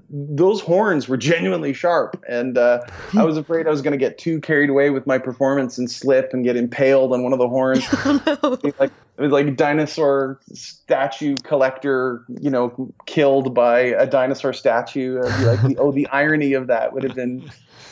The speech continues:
Speaker 1: terrible. But the, um, uh, it was, uh,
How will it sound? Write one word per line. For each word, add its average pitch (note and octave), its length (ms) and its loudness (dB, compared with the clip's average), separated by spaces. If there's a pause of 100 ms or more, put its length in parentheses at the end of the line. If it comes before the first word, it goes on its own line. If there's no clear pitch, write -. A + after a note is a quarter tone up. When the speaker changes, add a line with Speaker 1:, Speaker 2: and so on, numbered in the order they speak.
(100)
Speaker 1:
terrible. C#3 520 0 (240)
But C#3+ 180 0
the, D#3+ 300 0
um, C3 380 0 (420)
uh, A#2+ 400 0
it D#3 160 -6
was, D3 220 -4
uh, B2+ 400 2